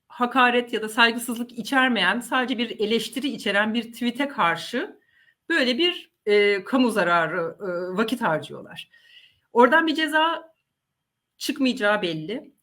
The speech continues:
Çıksa bile dava açıyoruz. Bu davalarda yavaş yavaş, e, olumlu sonuçlar da almaya başlıyoruz.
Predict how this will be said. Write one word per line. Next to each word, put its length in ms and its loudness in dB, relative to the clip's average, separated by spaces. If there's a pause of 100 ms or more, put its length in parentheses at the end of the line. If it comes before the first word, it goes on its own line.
(240)
Çıksa 480 -4
bile 480 -2
dava 320 4
açıyoruz. 600 -2
Bu 80 -6
davalarda 1000 4
yavaş 340 0
yavaş, 460 -6
e, 280 0
olumlu 400 0
sonuçlar 500 0
da 60 0
almaya 320 -2
başlıyoruz. 640 -8